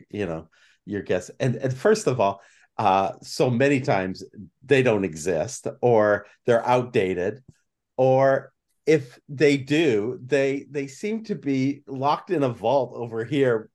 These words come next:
and have nothing to do with the day-to-day reality of what they're living. Either they're choosing to ignore it or it's been held back, you know, to the front line. And so, or, or to anybody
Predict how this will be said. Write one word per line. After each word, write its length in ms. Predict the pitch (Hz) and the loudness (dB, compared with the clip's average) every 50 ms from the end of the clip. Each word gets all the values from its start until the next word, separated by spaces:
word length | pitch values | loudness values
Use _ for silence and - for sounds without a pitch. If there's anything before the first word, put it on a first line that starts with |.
| _ | _
and 200 | - 131 123 117 | -6 -4 -2 0
have 260 | 127 131 127 120 120 | 0 0 0 0 -2
nothing 400 | 127 127 143 156 156 - 170 147 | 0 0 0 2 0 -2 -4 -4
to 100 | 135 135 | -6 -8
do 220 | 113 - 120 117 123 | -8 -6 -6 -6 -6
with 220 | 117 117 110 - | -6 -8 -8 -8
the 60 | - 107 | -10 -6
day-to-day 760 | 87 110 110 107 104 - 110 87 95 95 92 90 90 90 90 _ _ _ _ _ _ _ _ _ | -2 -2 -2 -2 -2 -6 -10 -6 -4 -2 -2 -2 -2 -4 -8 _ _ _ _ _ _ _ _ _
reality 760 | - 107 98 117 117 113 110 113 123 131 123 113 104 104 104 | -14 -8 -4 -2 0 2 4 4 4 2 2 0 -2 -4 -6
of 200 | 101 - 104 - | -6 -8 -10 -4
what 220 | - 117 113 113 - | 0 0 0 0 0
they're 160 | 113 104 101 | -2 -2 0
living. 440 | 98 120 147 143 110 95 71 71 - - | 0 0 -2 -2 -2 -6 -8 -10 -14 -12
Either 340 | 117 120 139 117 123 117 | -8 -6 -4 -2 -2 0
they're 320 | 104 113 110 104 104 107 101 | 0 0 0 0 -2 -4 -8
choosing 560 | - - - - 226 240 226 202 208 170 147 | -10 -12 -6 -4 -2 -2 -2 -2 -4 -6 -4
to 160 | - 147 135 | -2 0 0
ignore 400 | 123 110 113 113 107 101 104 101 | 0 -2 -4 -4 -4 -2 -2 -2
it 160 | 101 104 - - - _ _ | -2 -4 -6 -12 -20 _ _
or 200 | - 147 135 143 | -2 0 2 2
it's 160 | 139 131 131 120 | 2 0 -2 -4
been 380 | 117 135 131 131 131 131 - _ - - _ _ - | -4 -2 -2 -2 -4 -8 -12 _ -20 -20 _ _ -2
held 400 | 170 170 175 170 160 147 131 135 | 0 0 0 0 -2 -6 -8 -4
back, 440 | 127 123 131 135 110 90 90 - - _ _ _ - - _ | -2 -2 0 0 -2 -4 -8 -12 -14 _ _ _ -20 -20 _
you 160 | - 135 131 127 | -6 -4 -2 -2
know, 400 | 120 117 110 107 110 117 117 120 - 131 - - _ _ _ 117 _ _ _ _ _ _ | 0 -2 -2 -2 -2 -4 -8 -12 -20 -20 -20 -20 _ _ _ -20 _ _ _ _ _ _
to 160 | - - 202 180 | -12 -8 -8 -4
the 140 | 139 139 | -2 -2
front 320 | 127 - - 165 156 - 107 | -2 0 0 0 0 0 0
line. 480 | 123 143 202 170 101 87 85 85 92 - | -2 0 0 -2 -2 -6 -8 -10 -12 -6
And 240 | - 135 131 123 131 | -4 -2 -2 -2 -4
so, 360 | - - 151 131 123 127 - - _ _ _ _ | -4 -2 0 0 0 -2 -8 -16 _ _ _ _
or, 400 | - - 80 - 151 143 139 143 | -14 -14 -6 0 0 2 2 2
or 140 | - 156 151 | 0 -2 -2
to 180 | 143 - 170 147 | -2 -2 -2 -2
anybody 540 | 143 165 202 277 339 - - - 67 58 | 0 0 0 -2 -2 -4 -8 -10 -12 -14